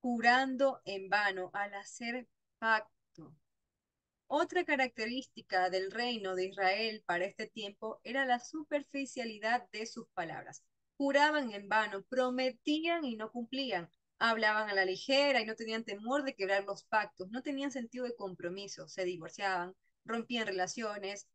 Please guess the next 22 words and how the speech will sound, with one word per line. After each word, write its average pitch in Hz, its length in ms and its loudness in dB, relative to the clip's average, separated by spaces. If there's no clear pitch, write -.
prometían 226 540 0
y 214 80 -6
no 214 120 -10
cumplían, 220 680 -6
no 269 80 0
había 311 160 0
ningún 285 320 0
sentido 269 320 -4
de - 60 -18
culpabilidad 202 680 -6
por 185 140 -6
hacer. - 280 -12
Jesús 349 380 4
habló 285 360 6
acerca 254 420 2
de 247 80 2
los 247 100 -2
juramentos 226 720 -2
y 202 160 -8
dijo, 180 440 -8
Cuando 254 280 4
ustedes 359 380 0